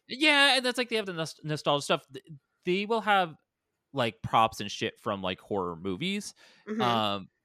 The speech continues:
Speaker 1: and people are all over that. There's also, like, a ton of, like, Lolita stuff, which unsurprising that that was there. Um, but I, what they use a lot of their s-, extra space for is really on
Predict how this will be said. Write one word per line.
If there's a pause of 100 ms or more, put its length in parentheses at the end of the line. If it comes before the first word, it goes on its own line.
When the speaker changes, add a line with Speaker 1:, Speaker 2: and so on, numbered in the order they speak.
Speaker 1:
and
people
are
all
over
that.
There's
also,
like,
a
ton
of,
like, (120)
Lolita
stuff,
which
unsurprising
that
that
was
there. (640)
Um, (680)
but
I,
what
they
use
a
lot
of
their
s-, (100)
extra
space
for
is
really
on